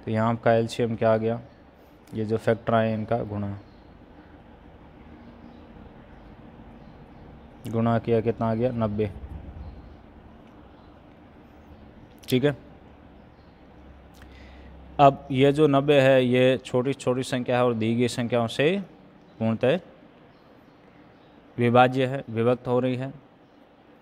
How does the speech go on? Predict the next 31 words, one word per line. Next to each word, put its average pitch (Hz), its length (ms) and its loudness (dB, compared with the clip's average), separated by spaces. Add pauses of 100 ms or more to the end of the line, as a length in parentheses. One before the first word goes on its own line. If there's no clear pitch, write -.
(640)
और 127 160 4
हमें 139 280 2
क्या 143 200 4
चाहिए 143 300 0
इसमें? 143 460 -4 (1200)
सात 143 360 4
का 131 140 0
गुणन 123 320 -2
चाहिए 127 360 -6 (720)
और 117 160 2
शेषफल 151 580 0
चार 143 380 4
बचना 127 380 -2
चाहिए। 123 300 -10 (160)
तो 120 60 -6
यदि 127 260 0
इसमें 135 260 -4
हम 131 200 -2
चार 135 380 2
जोड़ 123 300 0
देंगे 120 340 -2 (680)
तो 117 100 -4
क्या 123 220 2
बचेगा? 123 380 0
प्रत्येक 123 500 -4
स्थिति 127 280 -6
में 135 120 -4
शेषफल 123 440 -4
चार 123 240 2
बचेगा, 120 300 -2
लेकिन 123 380 0